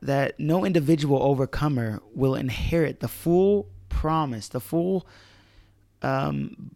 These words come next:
that is to say, the resurrection of the body until the historical fulfillment has taken place. So, as we saw the baptism of the Holy Spirit take place in Pentecost, it couldn't come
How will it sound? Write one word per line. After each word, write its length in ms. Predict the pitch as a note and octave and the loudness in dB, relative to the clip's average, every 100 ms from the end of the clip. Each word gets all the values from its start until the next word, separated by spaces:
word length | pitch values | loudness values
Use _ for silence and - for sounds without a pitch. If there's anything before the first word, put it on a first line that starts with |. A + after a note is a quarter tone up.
| _ _ _ _ _ - - | _ _ _ _ _ -12 -4
that 140 | C3 | 0
is 180 | C3 A#2+ | 0 0
to 60 | B2+ | -2
say, 260 | - A#2+ | 0 0
the 140 | A#2 A#2+ | 0 2
resurrection 1120 | B2+ D3 D#3 C3 C3+ C#3+ - - G#2+ G#2 A2 - _ - | 4 6 6 6 4 4 2 -4 -4 -6 -10 -18 _ -6
of 140 | B2 | -4
the 60 | A#2 | -2
body 580 | B2 C3+ D3 B2 G2+ - | 2 4 4 2 -2 -4
until 420 | B2 - D3+ D3 | -4 2 2 2
the 100 | B2+ | 0
historical 640 | G#2+ - - D#3+ E3 D#3+ | -2 -4 4 6 6 4
fulfillment 480 | C#3 C3 - C3+ B2+ | -2 -2 0 2 0
has 140 | A2+ - | -2 0
taken 300 | B2 - A2+ | -2 -2 -6
place. 500 | A2+ B2 A2 - - - - - - - - | -2 -2 -2 -6 -14 -16 -16 -18 -20 -20 -2
So, 460 | - D#3 D3 C#3 - _ _ _ _ _ _ _ _ | 4 6 6 2 -4 _ _ _ _ _ _ _ _
as 160 | D3+ C#3+ | 0 2
we 80 | D3+ | 4
saw 220 | F3+ F#3 | 6 8
the 100 | D#3+ | 8
baptism 720 | C3 C#3 D3 D#3+ D#3 F3+ F3+ | 6 4 4 2 2 0 0
of 80 | D3+ | 0
the 60 | B2+ | 2
Holy 180 | C3+ | 2
Spirit 460 | B2+ - C3+ C#3+ D3+ | 0 0 2 2 2
take 180 | C#3 - | 0 0
place 280 | C#3+ C#3 C3 | 0 0 2
in 100 | B2+ | 2
Pentecost, 640 | C#3 D#3 D#3+ E3 F3+ - - _ - _ _ | 2 0 0 0 -2 -6 -16 _ -20 _ _
it 100 | D#3 D3 | -4 4
couldn't 260 | G#3+ A3+ | 4 4
come 460 | - F3 F3 E3+ | 4 4 4 2